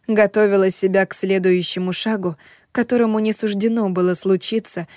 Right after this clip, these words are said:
из-за присущей моему телохранителю ответственности. Не то чтобы я разочарована, скорее даже рада, что наши отношения развиваются постепенно, не давая ощутить давления.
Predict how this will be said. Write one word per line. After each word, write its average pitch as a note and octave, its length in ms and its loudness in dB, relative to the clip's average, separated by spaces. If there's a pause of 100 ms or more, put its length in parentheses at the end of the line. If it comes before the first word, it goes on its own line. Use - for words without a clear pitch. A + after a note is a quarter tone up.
(140)
из-за G#3 260 2
присущей G3+ 720 0
моему F#3+ 400 0
телохранителю F#3+ 960 0
ответственности. F3 920 -6 (760)
Не D4 160 0
то D#4 160 0
чтобы G3 320 0
я F#3+ 160 2
разочарована, F#3+ 800 -2 (400)
скорее G3+ 500 2
даже F#3+ 260 2
рада, G#3+ 360 0 (320)
что - 220 -4
наши G#3 280 0
отношения F#3+ 800 0
развиваются F#3 760 -2
постепенно, F#3 840 -4 (320)
не G#3 160 0
давая F#3+ 440 4
ощутить G3 560 -4
давления. F3 680 -2